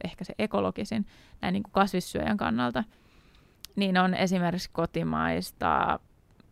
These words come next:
tämmöstä, mikä tää nyt on? Mikä se papu on, mikä on kotimaista? Eli siis toi härkäpapu, sehän on semmonen, mikä on todettu, että se kasvaa Suomessa.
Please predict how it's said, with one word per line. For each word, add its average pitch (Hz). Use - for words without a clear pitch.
tämmöstä, 180
mikä 180
tää -
nyt 214
on? 208
Mikä 339
se 240
papu 180
on, -
mikä 226
on 220
kotimaista? 226
Eli 233
siis 233
toi 233
härkäpapu, 233
sehän 247
on 185
semmonen, 170
mikä 160
on 160
todettu, 170
että 160
se -
kasvaa 165
Suomessa. 180